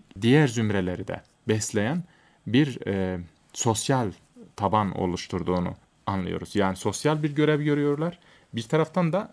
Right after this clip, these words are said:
e, tıp okuluna destek oluyor ve vakıf yaptırıyor. Mesela Gevher Nesibe Hatun Kayseri'de, e, dikkat edelim, Fatıma Bacı'nın çıktığı yerdir. Gevher Nesibe Darüşşifası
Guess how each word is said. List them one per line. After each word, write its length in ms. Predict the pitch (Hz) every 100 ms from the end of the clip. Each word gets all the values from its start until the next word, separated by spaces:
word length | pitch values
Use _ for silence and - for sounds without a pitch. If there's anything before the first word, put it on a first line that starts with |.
| -
e, 200 | 101 - -
tıp 220 | 170 165
okuluna 560 | 123 - 127 127 123 98
destek 380 | 104 - 131 127
oluyor 300 | 117 127 120
ve 180 | 127 107
vakıf 280 | 110 - - - _ - -
yaptırıyor. 440 | 98 - 87 85 87
Mesela 360 | 104 - 98
Gevher 400 | 92 104 98 113 110
Nesibe 360 | 101 - 98
Hatun 360 | 92 87 85 90
Kayseri'de, 580 | - 98 - 92 101 202 - - - - -
e, 320 | 90 95 98 95
dikkat 300 | - 131 113
edelim, 320 | 92 98 - - - -
Fatıma 460 | 110 104 113 110
Bacı'nın 280 | 101 95 113
çıktığı 340 | 120 101 -
yerdir. 520 | 101 90 80 - - - _ _
Gevher 380 | 104 101 120 110
Nesibe 460 | 101 - 104 120
Darüşşifası 840 | 98 95 98 - - - - - 175